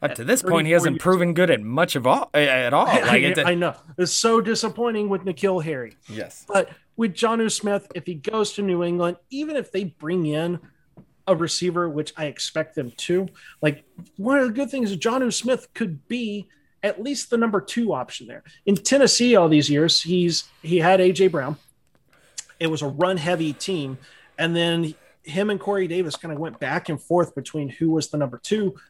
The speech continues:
Speaker 2: option. But if you're in New England, if, if they don't, let's say they don't get Golladay, let's say maybe they get Curtis Samuel, hey, Jonnu Smith could be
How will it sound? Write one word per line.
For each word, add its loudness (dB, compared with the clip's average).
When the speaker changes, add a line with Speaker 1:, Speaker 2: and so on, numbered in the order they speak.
Speaker 2:
option. 0
But -8
if -20
you're -4
in -4
New 0
England, -2
if, -4
if -18
they -2
don't, -2
let's -4
say 2
they 2
don't 0
get -8
Golladay, 0
let's -10
say -6
maybe 0
they 2
get 2
Curtis -2
Samuel, -4
hey, -8
Jonnu -6
Smith -6
could -4
be -4